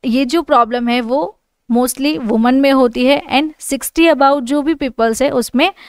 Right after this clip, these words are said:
होती है। When the thyroid gland too much make high thyroid hormone is called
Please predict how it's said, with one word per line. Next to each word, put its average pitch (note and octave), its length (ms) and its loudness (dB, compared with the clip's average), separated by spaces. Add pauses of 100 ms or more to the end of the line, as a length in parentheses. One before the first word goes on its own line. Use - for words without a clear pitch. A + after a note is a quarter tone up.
(260)
होती G#3+ 260 0
है। A#3 200 -6 (720)
When D4 220 2
the G4 100 0
thyroid D4 520 0
gland C4+ 240 0 (120)
too F4+ 120 4
much G4 300 0
make F4+ 180 2
high C#4 240 0
thyroid A#3+ 340 2
hormone A3 480 0
is A#3 220 -4
called A3 240 2